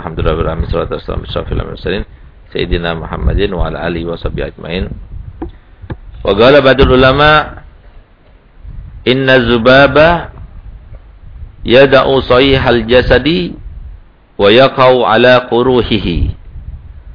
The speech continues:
Kadzalikal asyraru yada'una mahasinal insani wa yazkuruna masawihi." Berkata sebagian ulama, "Kamu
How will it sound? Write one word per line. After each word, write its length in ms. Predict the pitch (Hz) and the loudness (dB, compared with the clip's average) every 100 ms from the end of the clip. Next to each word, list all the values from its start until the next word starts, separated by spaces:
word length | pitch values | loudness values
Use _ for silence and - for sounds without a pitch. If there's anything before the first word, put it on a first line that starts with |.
| - | -2
Kadzalikal 640 | 92 92 117 143 143 143 | 0 4 4 4 4 2
asyraru 720 | 127 - 127 131 147 175 202 - - - - _ - - - | 2 2 4 6 4 2 -2 -8 -12 -20 -20 _ -20 -20 -4
yada'una 720 | 110 117 120 113 143 131 82 - - - - | 4 6 6 4 4 2 -2 -8 -18 -18 -2
mahasinal 640 | 113 110 127 - 120 117 | 0 2 2 2 2 2
insani 720 | 120 113 120 120 147 165 190 - - _ - - - - - | 2 0 2 2 2 -2 -4 -10 -20 _ -18 -16 -16 -16 0
wa 240 | 101 107 | 4 6
yazkuruna 560 | 104 98 113 127 143 117 | 4 2 2 4 4 2
masawihi." 960 | 104 101 101 92 87 104 90 - 71 69 _ _ - - - - - - - - - - - | 2 2 4 4 2 0 -2 -4 -10 -14 _ _ -20 -20 -20 -18 -18 -18 -18 -18 -20 -20 -4
Berkata 480 | - - 120 143 120 | 0 2 4 4 4
sebagian 320 | 123 120 117 | 2 2 4
ulama, 640 | 113 107 131 160 - - - - _ - - - - - - - | 2 4 4 2 -2 -14 -20 -20 _ -20 -20 -20 -20 -20 -12 -4
"Kamu 160 | 110 | 0